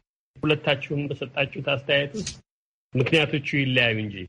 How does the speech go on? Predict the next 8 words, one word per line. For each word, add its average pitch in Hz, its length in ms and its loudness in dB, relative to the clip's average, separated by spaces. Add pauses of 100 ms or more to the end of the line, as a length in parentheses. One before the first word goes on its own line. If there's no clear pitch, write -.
(260)
መገናኛ 147 540 2
ብዙሃኑ 143 340 -2
የተዛባ 131 600 0 (140)
ዘገባ 120 280 0 (160)
ይዘግባሉ። 127 680 0 (480)
ዓለም 131 200 0
አቀፉ 156 360 0
ማህበረሰብ 139 560 -2